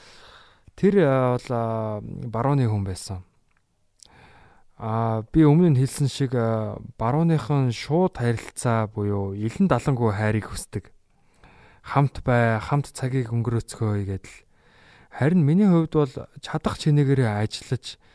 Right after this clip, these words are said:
цалин урамшуулал, тушаал дэвшилтгээд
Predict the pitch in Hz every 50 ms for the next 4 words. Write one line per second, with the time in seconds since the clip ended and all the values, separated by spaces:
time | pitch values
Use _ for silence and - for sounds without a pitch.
0 | _ _ _ - - 120 117 - 160 147 123 113 117 113 107 - - 123 117 -
1 | 120 107 - - _ _ _ _ _ _ _ - - 107 - - 156 143 131 -
2 | 123 104 - - 120 110 - - - 113 107 101 95 - -